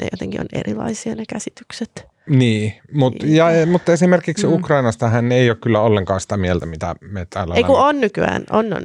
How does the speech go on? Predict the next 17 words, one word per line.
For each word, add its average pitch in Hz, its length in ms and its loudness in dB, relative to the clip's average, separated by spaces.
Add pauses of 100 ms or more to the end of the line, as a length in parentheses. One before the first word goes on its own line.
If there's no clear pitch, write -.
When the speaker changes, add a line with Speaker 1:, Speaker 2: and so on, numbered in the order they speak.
Speaker 1:
Kyllä 220 180 0
mä 202 60 2
Speaker 2:
Onks - 100 4
Speaker 1:
ymmärsin, 170 280 2
Speaker 2:
näin? 175 100 -2
Speaker 1:
ja 170 80 2
hänellä 190 300 4
oli 180 140 2
niinku, 165 320 -4 (140)
ö, - 200 0 (600)
no 190 260 0
nyt, 190 260 2 (140)
eh, - 100 -8 (1120)
tää 175 140 0
on 175 100 -2
taas 165 240 0
tätä, 110 340 0